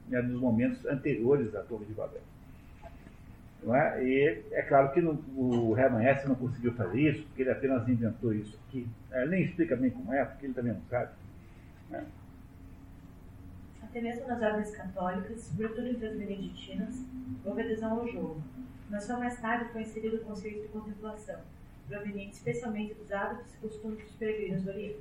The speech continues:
Speaker 1: Onde é que eles foram buscar a ideia de contemplação? De, né? Foi lá no Oriente. Então foi, foi aí, já houve o sincretismo aí entre Oriente e Ocidente,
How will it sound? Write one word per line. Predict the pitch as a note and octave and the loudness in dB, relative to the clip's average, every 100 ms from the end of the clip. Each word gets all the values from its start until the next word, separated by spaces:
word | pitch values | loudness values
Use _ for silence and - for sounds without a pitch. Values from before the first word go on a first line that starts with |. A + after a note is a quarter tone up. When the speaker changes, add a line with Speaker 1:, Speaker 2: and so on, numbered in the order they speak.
| - | 2
Speaker 1:
Onde | C3+ E3+ | 8 10
é | |
que | D#3+ | 10
eles | E3 - | 6 8
foram | E3+ D#3+ | 6 6
buscar | - E3+ E3 - | 6 8 8 6
a | |
ideia | C#3 D#3 | 8 8
de | D#3 | 8
contemplação? | - C3+ C#3 C3+ A#2 F#3+ A3 - | 2 2 4 4 6 6 4 0
De, | C3+ B2+ C3 - | -2 0 0 0
né? | - F3+ G#3 - | 4 6 4 6
Foi | D#3+ C#3+ | 8 10
lá | B2+ D#3 | 10 10
no | F3 | 10
Oriente. | F#3+ D#3+ A2+ - - - - - | 10 8 6 -2 -16 -18 -18 2
Então | D3 - | 4 4
foi, | E3+ D#3+ D3+ - | 6 6 4 -2
foi | - D3 | 4 6
aí, | D#3 F3+ | 6 8
já | F3 | 8
houve | C#3+ D3 D3 E3 | 10 10 8 6
o | E3 | 2
sincretismo | - D3+ C#3+ B2+ A2+ B2+ A2 | 0 0 4 2 2 0 4
aí | C#3 D#3 F3 D3+ | 4 6 4 2
entre | C#3+ | 2
Oriente | C3+ A#2+ A2+ A#2+ | 4 4 2 0
e | |
Ocidente, | C#3 D3 E3+ | -2 2 2